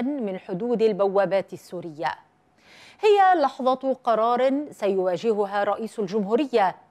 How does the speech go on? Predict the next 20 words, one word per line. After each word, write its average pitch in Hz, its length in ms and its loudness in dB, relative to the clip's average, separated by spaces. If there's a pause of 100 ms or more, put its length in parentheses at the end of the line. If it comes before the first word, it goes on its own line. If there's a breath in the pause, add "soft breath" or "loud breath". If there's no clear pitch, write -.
ولا 190 220 -2
بد 185 220 0
منها، 180 500 -6 (360 soft breath)
وإذا 185 280 -4
انتظر 233 580 -2 (300 soft breath)
فإننا 285 420 2
سوف 294 280 0
نبقى 302 500 0
نتأرجح 247 720 -2
بين 233 340 0
المربع 220 600 0
الأول 302 800 -2
وتدوير 202 580 -2
الزوايا 247 720 0
والنقطة 226 680 -2
صفر، - 460 -2 (440 soft breath)
ولا 220 220 2
ينتهي 220 680 0
دلال 208 400 0
السياسيين 208 920 0